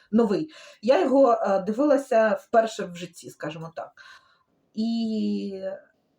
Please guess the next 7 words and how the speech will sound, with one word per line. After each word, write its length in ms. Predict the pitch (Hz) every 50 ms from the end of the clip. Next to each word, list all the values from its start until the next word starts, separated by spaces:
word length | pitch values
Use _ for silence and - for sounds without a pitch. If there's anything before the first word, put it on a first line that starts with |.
| _ _ _ _ _ _ -
мені 220 | 180 180 196 214 226
треба 180 | 254 240 240
було 180 | 214 220 208 196
зрозуміти, 880 | 202 196 185 202 190 196 214 214 208 208 190 185 185 180 160 - - _ _ - 185
е, 160 | 180 180 180 -
сенс 400 | - - - 170 160 156 - -
фільму. 360 | - - 147 143 147 -